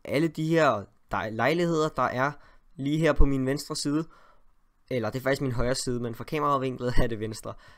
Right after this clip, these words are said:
Og, øh, vi står ved siden af en armor stand. Han hedder Bob, og han holder alt mit armor.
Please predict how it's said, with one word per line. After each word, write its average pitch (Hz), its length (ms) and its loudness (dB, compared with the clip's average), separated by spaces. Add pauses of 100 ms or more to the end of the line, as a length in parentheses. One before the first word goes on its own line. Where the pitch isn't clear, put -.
(160)
Og, 123 300 0
øh, 123 60 -2
vi 135 60 -4
står 156 260 -2
ved 151 100 -6
siden 156 400 -2
af 139 180 -6
en 135 180 -6
armor 131 260 2
stand. 139 360 -4
Han 143 160 -6
hedder 135 240 -4
Bob, 147 220 4 (360)
og 127 180 -2
han 147 140 -2
holder 151 240 2
alt 147 220 0
mit 151 100 -2
armor. 139 420 0